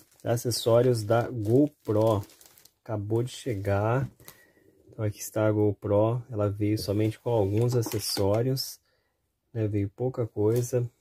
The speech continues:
E aí eu resolvi comprar mais uns acessórios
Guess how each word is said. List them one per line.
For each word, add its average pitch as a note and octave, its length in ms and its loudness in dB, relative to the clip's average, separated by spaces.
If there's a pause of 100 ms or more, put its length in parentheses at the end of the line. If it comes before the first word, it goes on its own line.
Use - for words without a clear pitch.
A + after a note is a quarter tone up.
(260)
E A2+ 160 -4
aí G#2+ 200 0
eu A2+ 80 0
resolvi A2+ 320 0
comprar G#2+ 400 -2
mais A2 340 2
uns A2+ 160 4
acessórios A2 680 -2